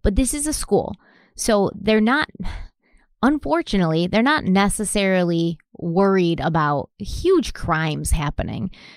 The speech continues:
You know, the most that they feel like they're gonna have to deal with on an everyday basis is, like, maybe, uh, two students get into a fight and they gotta figure out who started the fight,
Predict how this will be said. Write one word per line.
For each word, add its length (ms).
You 120
know, 420
the 80
most 300
that 140
they 120
feel 160
like 140
they're 80
gonna 140
have 80
to 80
deal 180
with 140
on 100
an 80
everyday 380
basis 420
is, 100
like, 200
maybe, 340
uh, 220
two 180
students 380
get 120
into 140
a 60
fight 260
and 120
they 80
gotta 160
figure 260
out 140
who 100
started 380
the 80
fight, 320